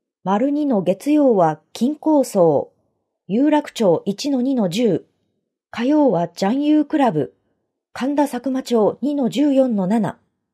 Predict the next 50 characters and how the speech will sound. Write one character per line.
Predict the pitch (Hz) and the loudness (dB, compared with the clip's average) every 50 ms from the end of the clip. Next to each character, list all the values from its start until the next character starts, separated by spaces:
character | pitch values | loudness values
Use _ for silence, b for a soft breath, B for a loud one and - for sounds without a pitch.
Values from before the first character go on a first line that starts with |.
| _ _ _ _ _ _ | _ _ _ _ _ _
水 | - - - 208 233 277 294 | -20 -10 -6 -2 0 2 2
曜 | 311 302 294 269 | 2 4 4 4
は | 233 185 175 165 - _ - | 4 2 2 0 -4 _ -6
ガ | - 185 196 | -4 -2 -2
ラ | 285 294 | -2 -2
パ | 294 302 294 | 0 0 2
ゴ | 240 233 | 2 0
ス | 214 - 170 | 0 0 -4
神 | - - 180 208 277 269 | -4 -2 -2 -2 0 2
保 | 302 302 302 | 2 2 2
町 | 294 - 294 285 277 | 2 2 0 0 0
店、 | 277 214 185 165 156 - - _ _ _ _ _ _ _ _ _ _ _ | 0 -2 -2 -2 -2 -6 -10 _ _ _ _ _ _ _ _ _ _ _
神 | - - 214 269 302 | -12 -8 -6 -4 -2
田 | 277 403 - | 0 0 0
神 | 196 214 277 277 | 0 -2 -2 0
保 | 247 294 294 277 | 2 2 2 2
町 | 285 - 240 220 202 165 | 0 0 0 0 0 0
三 | - - - 262 277 285 | -2 -4 -6 -6 -4 -4
の | 285 294 | -4 -4
二 | 294 285 294 | -2 -2 -2
の | 247 190 | -2 -2
一。 | 170 165 165 - 196 180 - - _ _ _ _ _ _ _ _ _ _ _ _ _ | -2 -4 -6 -6 -6 -6 -6 -6 _ _ _ _ _ _ _ _ _ _ _ _ _
対 | - 247 285 277 | -6 -4 -4 -2
象、 | - - 254 240 202 175 - - _ - | 0 4 4 6 4 4 2 -2 _ -4
六 | 196 202 202 269 | -2 0 0 0
十 | 240 302 311 | 0 0 -2
歳 | 285 - 302 294 294 285 294 | -2 -2 -2 -2 0 0 0
以 | 285 | 0
上 | 269 277 254 226 190 | 2 2 2 2 2
の | 165 160 | 0 -2
区 | 160 - | -4 -4
内 | 294 294 285 262 208 | -4 -2 -2 -2 -2
在 | 165 214 240 262 | 0 0 -2 0
住 | 247 277 294 277 | 0 0 0 0
者 | - - 220 | 0 0 0
で | 170 170 160 156 - - | 2 2 2 0 -2 -4
麻 | 180 208 247 285 | -4 -2 -2 -2
雀 | 254 294 277 262 | -2 -2 -2 0
未 | 233 220 226 | 0 -2 -2
経 | 226 285 294 285 | 0 0 0 0
験 | 285 - 302 294 240 | 0 -2 -2 -2 -2
者、 | 202 - 160 120 - _ _ _ _ - | -2 -4 -4 -4 -4 _ _ _ _ -4
学 | 180 202 220 254 240 | -4 -2 -2 -2 -2
び | 269 262 | -2 -2
直 | 254 240 240 262 | -2 -2 -4 -4
し | - - 254 | -6 -4 -4
の | 254 | -4
方 | 240 240 240 254 233 | -4 -6 -6 -4 -4
も | 185 147 | -4 -4
可。 | - - 220 180 - _ | -6 -6 -8 -8 -8 _